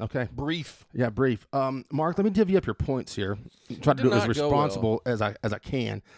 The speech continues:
Speaker 1: Okay, one is, you got zero points. And you know what? I'm gonna give you just a little bit of grace there 'cause I may have said that wrong. So maybe, um, I don't know.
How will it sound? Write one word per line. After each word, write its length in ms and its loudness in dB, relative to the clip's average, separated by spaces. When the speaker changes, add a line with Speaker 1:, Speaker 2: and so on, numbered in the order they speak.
Speaker 1:
Okay, 580 2
one 260 0
is, 280 -2
you 100 0
got 220 0
zero 340 0
points. 380 -10
And 140 4
you 40 0
know 80 4
what? 140 4
I'm 80 -2
gonna 100 -2
give 140 -2
you 60 -2
just 120 -6
a 40 -2
little 220 0
bit 120 0
of 80 0
grace 300 0
there 120 -4
'cause 200 -4
I 60 -4
may 120 -2
have 160 -6
said 200 -2
that 140 -4
wrong. 280 -8
So 480 0
maybe, 320 -2
um, 260 -8
I 120 -10
don't 120 -10
know. 60 -16